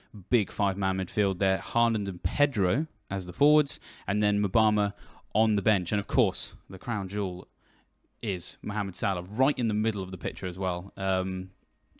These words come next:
yeah, how wedded are you to this? I know you've sent in another team as well, but are you, are you big on the Salah train at the start of the season?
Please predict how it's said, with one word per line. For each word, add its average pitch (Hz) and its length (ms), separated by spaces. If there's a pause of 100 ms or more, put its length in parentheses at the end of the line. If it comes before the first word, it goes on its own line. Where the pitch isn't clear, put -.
(160)
yeah, 98 360
how 131 520 (180)
wedded 117 380
are 107 160
you 107 120
to 113 100
this? 104 160
I - 20
know 113 80
you've 120 140
sent 113 160
in 104 80
another 101 260
team 104 240
as 98 140
well, 92 160
but 90 160
are - 20
you, 98 400
are - 60
you 98 120
big 98 240
on 92 140
the 92 60
Salah 92 280
train 90 360
at 90 100
the 90 80
start 87 160
of 87 60
the - 60
season? - 260